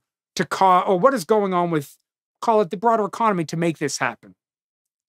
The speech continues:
Well, one of the first things that has happened is inflation has really ramped up. Higher inflation, you're going to naturally get higher prices. Revenue is not adjusted for inflation.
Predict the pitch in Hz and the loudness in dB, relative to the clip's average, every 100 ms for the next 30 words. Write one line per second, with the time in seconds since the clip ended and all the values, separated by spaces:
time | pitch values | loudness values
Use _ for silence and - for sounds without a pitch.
0 | _ 160 165 254 220 214 - 262 - 220 | _ -2 2 4 2 0 2 2 2 -2
1 | 175 208 196 160 120 139 135 _ _ - | 0 0 0 -2 -4 -8 -14 _ _ -2
2 | 170 151 - 165 - 240 285 240 170 139 | 0 0 0 -2 -2 2 2 2 0 -4
3 | 135 _ - 165 156 170 180 165 135 139 | -6 _ -2 0 2 2 4 2 0 -2
4 | 127 - _ _ _ _ _ _ - 196 | -4 -14 _ _ _ _ _ _ 2 2
5 | 208 175 262 262 - 233 - _ 143 160 | 2 0 2 2 2 -4 -6 _ -2 2
6 | 175 160 165 147 185 233 - 220 180 165 | 2 2 0 0 0 0 0 0 2 2
7 | 147 160 160 143 156 117 - - - 156 | 2 0 0 -4 -6 -6 -12 -16 -6 0
8 | 175 180 156 139 175 156 139 147 147 143 | 0 0 -2 0 -2 -2 -4 -6 -6 -10
9 | - 156 131 123 147 117 - 117 | -6 -4 -4 -6 -6 -6 -8 -12